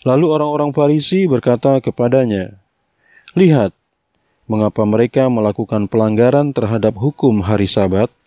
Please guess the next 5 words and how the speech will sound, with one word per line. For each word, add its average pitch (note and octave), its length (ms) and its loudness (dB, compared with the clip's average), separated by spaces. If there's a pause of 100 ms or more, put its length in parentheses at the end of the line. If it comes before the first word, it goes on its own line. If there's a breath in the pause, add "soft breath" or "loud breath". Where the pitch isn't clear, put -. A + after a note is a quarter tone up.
(600 soft breath)
Lalu A2 440 -2
dia C#3 200 2
berkata B2 520 -2
kepada A#2+ 440 0
mereka, A#2+ 560 0